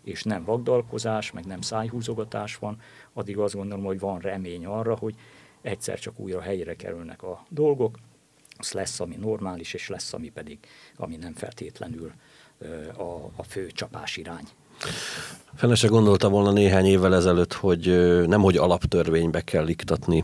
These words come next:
Speaker 2: ezeket az alapvetéseket, hanem hogy egyáltalán a politikai közbeszéd tárgya lesz ez a fajta mindenki által korábban normálisnak vélt dolog. És ha már a normalitás, abnormalitás egymásnak feszülését már említette többször ebben az adásban, János,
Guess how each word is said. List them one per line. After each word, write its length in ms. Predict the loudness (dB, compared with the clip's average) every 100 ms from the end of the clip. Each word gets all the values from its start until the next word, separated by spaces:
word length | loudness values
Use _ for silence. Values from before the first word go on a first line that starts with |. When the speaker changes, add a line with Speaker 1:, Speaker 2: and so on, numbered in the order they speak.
| 0
Speaker 2:
ezeket 340 | 0 2 2
az 100 | 4
alapvetéseket, 880 | 4 4 2 -2 0 0 0 0 2
hanem 220 | 4 4
hogy 140 | 4 4
egyáltalán 480 | 4 0 2 2
a 40 | 2
politikai 640 | 0 0 -2 -6 -2 -2
közbeszéd 580 | 0 -2 -2 -4 -4 -4
tárgya 380 | -4 -4 -6 -8
lesz 340 | -4 -2 -2 -6 _ -10
ez 160 | -6 -4
a 60 |
fajta 460 | -2 -2 0 -2 -4 _ _ _ -16 -14 -14 -16 -2
mindenki 540 | 6 8 8 4 4
által 340 | 4 4 2 2
korábban 560 | 2 4 2 2 0
normálisnak 720 | 0 0 0 0 0 -2 -4
vélt 160 | 0 2
dolog. 240 | 2 2
És 140 | 2 2
ha 100 | 4
már 180 | 4 4
a 40 |
normalitás, 640 | 4 4 4 2 2 2
abnormalitás 720 | 2 2 2 2 2 0 0 -6 -10 -10 -2
egymásnak 520 | 2 4 4 2 0
feszülését 640 | 0 0 2 2 2 0
már 180 | 2 2
említette 500 | 2 2 0 -2 -6
többször 380 | -4 -4 0 0
ebben 200 | 0 0
az 120 | 2
adásban, 480 | 2 2 0 2 2
János, 380 | 2 2 0